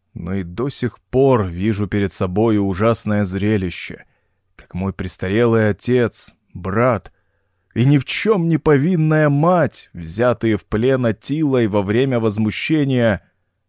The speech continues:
корчились на заостренных кольях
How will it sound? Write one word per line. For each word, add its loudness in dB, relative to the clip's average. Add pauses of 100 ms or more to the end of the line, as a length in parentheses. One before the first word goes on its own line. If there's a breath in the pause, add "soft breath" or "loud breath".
(440)
корчились -2
на -2
заостренных -2
кольях -2